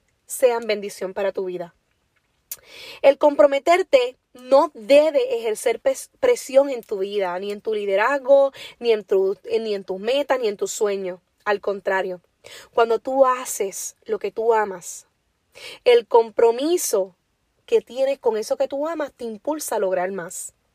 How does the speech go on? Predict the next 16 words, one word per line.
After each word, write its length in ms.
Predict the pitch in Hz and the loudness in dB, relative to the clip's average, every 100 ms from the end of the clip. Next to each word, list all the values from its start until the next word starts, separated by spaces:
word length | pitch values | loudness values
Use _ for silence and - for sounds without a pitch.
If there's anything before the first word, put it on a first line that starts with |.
| _ _ _ - - - | _ _ _ -20 -20 -6
Cuando 240 | - 240 247 | 2 2 2
estamos 640 | 269 277 269 330 370 - _ _ - | 2 2 2 2 -2 -8 _ _ 4
comprometidos, 1300 | 277 262 - 247 233 214 - 269 233 185 - - _ _ _ _ | 4 4 2 2 4 -2 -4 -2 2 2 -2 -14 _ _ _ _
se 260 | - 226 | -6 -2
nos 160 | 202 196 | -2 -4
nota, 500 | 226 320 - 220 233 _ _ _ _ _ _ _ _ _ | -4 -4 -4 -6 -8 _ _ _ _ _ _ _ _ _
y 200 | 269 254 | -10 -10
cuando 640 | - 247 220 214 214 214 202 | -2 2 2 2 -2 -2 -2
no, 360 | 208 240 349 - _ _ _ _ _ | -4 -4 -4 -8 _ _ _ _ _
se 240 | - 226 | -6 -4
nos 160 | 202 190 | -4 -6
nota 480 | 208 226 226 220 - | -8 -8 -6 -8 -8
mucho 540 | 208 208 208 - 226 208 | -12 -8 -8 -8 -8 -8
más. 340 | 185 185 - - - _ _ | -8 -10 -14 -18 -20 _ _
Qué 420 | - 302 311 302 _ | 0 2 2 0 _
feo, 720 | - - - 254 240 190 180 | -20 -16 0 2 4 2 -2